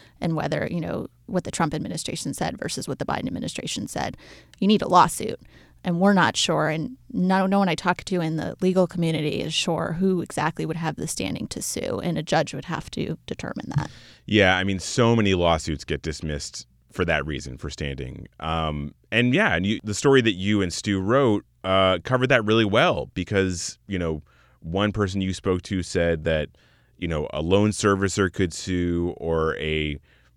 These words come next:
Speaker 2: uh, person whose income was above that cap could sue. Another person you spoke to said, "No, it has to be an elected official. It has to be someone who represents the states." Um, could we see that taking,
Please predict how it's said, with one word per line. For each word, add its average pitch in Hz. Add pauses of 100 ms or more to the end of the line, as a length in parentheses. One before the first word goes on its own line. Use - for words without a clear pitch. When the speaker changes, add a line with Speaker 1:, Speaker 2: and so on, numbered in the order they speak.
(120)
Speaker 2:
uh, 78
person 92
whose 85
income 90
was 78
above 85
that 92
cap 92
could 87
sue. 90
Another 117
person 113
you 101
spoke 95
to 95
said, 92
"No, 113
it 85
has 98
to 98
be 87
an 85
elected 80
official. 71
It 71
has 78
to 78
be 73 (280)
someone 87
who 76
represents 76
the 73
states." - (540)
Um, 85 (640)
could 123
we 170
see -
that 113
taking, 110